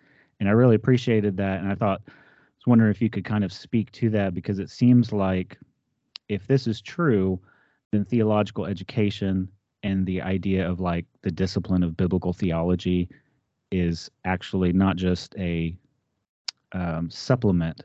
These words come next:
to the missionary task of training missionaries and, and being ready for that cross-cultural experience,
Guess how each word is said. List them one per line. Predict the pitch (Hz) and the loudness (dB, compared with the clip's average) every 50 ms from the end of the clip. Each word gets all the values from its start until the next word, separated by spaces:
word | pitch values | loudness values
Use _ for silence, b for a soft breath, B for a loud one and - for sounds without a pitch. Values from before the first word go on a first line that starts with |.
| _ _ _ | _ _ _
to | - - 98 90 | -6 -4 -2 -2
the | 85 | 0
missionary | 85 85 87 - - 92 87 82 80 80 - _ _ _ _ _ _ _ - | 0 -2 -2 -2 -4 -4 -4 -4 -4 -6 -8 _ _ _ _ _ _ _ -8
task | - 95 87 85 82 - - - | -4 -2 -2 -2 -2 -4 -8 -10
of | - 82 - _ _ _ | -12 -12 -12 _ _ _
training | - - 104 92 87 87 87 85 82 | -10 -6 -2 0 0 0 0 0 -2
missionaries | 80 82 - - 82 82 82 82 80 80 80 78 - | -2 -4 -4 -4 -2 -2 -2 -2 -2 -2 -4 -6 -6
and, | 76 73 82 - - _ - | -6 -6 -6 -6 -8 _ -4
and | 87 85 80 | -4 -2 0
being | 90 87 82 85 82 | 0 0 0 0 0
ready | 80 78 82 78 | 0 -2 -2 -4
for | - - 87 | -4 -6 -4
that | 80 80 76 - | -4 -4 -6 -6
cross-cultural | - - 92 82 82 - - - - 82 80 - - 82 78 80 80 82 B B B B B B B B B B B B B B B _ | -6 -4 -2 -2 -2 -4 -6 -10 -8 -8 -8 -8 -8 -6 -4 -4 -4 -4 B B B B B B B B B B B B B B B _
experience, | - 95 - - - 117 107 104 98 90 85 82 - - | -8 -6 -6 -2 2 4 4 6 6 4 4 2 0 -4